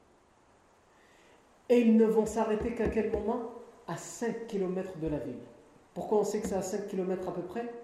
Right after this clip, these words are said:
Parce que c'est lorsqu'il va arriver au champ de ceux que je vous ai dit juste à présent, les deux notables de la ville de la Mecque,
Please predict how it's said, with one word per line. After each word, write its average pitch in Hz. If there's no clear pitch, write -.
Parce 170
que 190
c'est -
lorsqu'il 208
va 180
arriver 180
au 175
champ -
de 156
ceux 196
que 196
je 151
vous 160
ai 165
dit 160
juste 151
à 170
présent, 165
les 151
deux 165
notables 165
de 165
la 156
ville 156
de 156
la 156
Mecque, 156